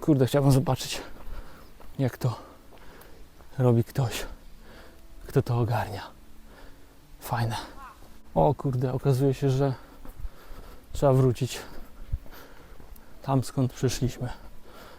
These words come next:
I tu jest jeszcze coś, ale nie wiem, co to jest. Jak ktoś stamtąd zjeżdża tu, a chyba tak jest, <laughs> to wow, grubo. I jestem z powrotem.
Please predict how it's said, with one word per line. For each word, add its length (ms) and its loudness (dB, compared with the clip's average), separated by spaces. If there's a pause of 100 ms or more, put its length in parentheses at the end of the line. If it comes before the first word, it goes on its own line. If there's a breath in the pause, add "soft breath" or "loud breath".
(120)
I 60 2
tu 80 8
jest 140 6
jeszcze 200 -2
coś, 200 2
ale 140 0
nie 80 2
wiem, 100 2
co 80 -8
to 140 -2
jest. 260 -4 (1200 soft breath)
Jak 120 -4
ktoś 200 -2
stamtąd 360 0
zjeżdża 320 4
tu, 220 2 (1200 soft breath)
a 100 -2
chyba 220 2
tak 180 2
jest, 300 2 (640 loud breath)
<laughs> 880 -10
to 140 4
wow, 300 -2 (1160 loud breath)
grubo. 400 6 (1200 loud breath)
I 60 8
jestem 260 10
z 40 -4
powrotem. 420 8